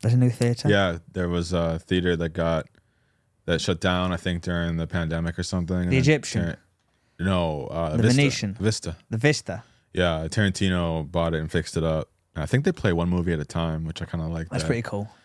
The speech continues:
Speaker 2: But, uh, the movie was, do you go in, the architecture, it's like, there's these, like, um,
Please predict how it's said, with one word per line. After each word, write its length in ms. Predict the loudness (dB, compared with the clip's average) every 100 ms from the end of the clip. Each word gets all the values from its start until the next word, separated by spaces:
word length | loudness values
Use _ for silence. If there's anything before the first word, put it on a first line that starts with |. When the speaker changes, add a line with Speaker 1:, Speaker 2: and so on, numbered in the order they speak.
| _ _ _
Speaker 2:
But, 320 | -2 -2 -2 0
uh, 200 | 0 0
the 100 | 0
movie 220 | 2 2
was, 200 | 0 -2
do 340 | -6 -4 0
you 120 | 0
go 280 | 4 4 4
in, 280 | 2 0 0
the 60 | 0
architecture, 720 | -2 -6 -2 -2 2 2 2
it's 160 | 0
like, 200 | -2 0
there's 220 | 0 0 0
these, 200 | -2 -2
like, 300 | -4 -4 -6
um, 460 | -6 -4 -6 -8